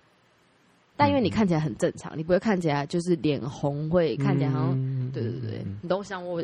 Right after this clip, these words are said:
Speaker 1: 想要，我想表达的意思吗？
Speaker 2: 我懂，我懂。
Speaker 1: 对，对，对。好，那就。
Speaker 2: 但是会有一个酒气啊，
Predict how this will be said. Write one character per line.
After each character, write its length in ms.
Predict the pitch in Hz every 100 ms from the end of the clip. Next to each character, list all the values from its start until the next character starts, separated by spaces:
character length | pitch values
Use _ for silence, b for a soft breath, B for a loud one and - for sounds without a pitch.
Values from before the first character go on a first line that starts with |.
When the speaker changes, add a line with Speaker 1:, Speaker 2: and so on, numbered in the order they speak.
| -
Speaker 1:
想 180 | 180 165
要， 140 | 175 -
我 140 | 151 175
想 180 | 175
表 100 | 165
达 100 | 139
的 100 | 139
意 80 | 143
思 180 | 139 -
吗？ 160 | 82 -
Speaker 2:
我 100 | 110
懂， 220 | 107 101
我 80 | 95
懂。 120 | 95
Speaker 1:
对， 80 | 98
对， 80 | 90
对。 40 | - _ _ -
好， 200 | - - - B B B _ _ - -
那 160 | 185 170
就。 120 | 170
Speaker 2:
但 140 | 151
是 140 | 160 156
会 140 | 156
有 80 | 107
一 40 |
个 140 | 101 113
酒 280 | - 90 85
气 340 | - 113 98
啊， 180 | 85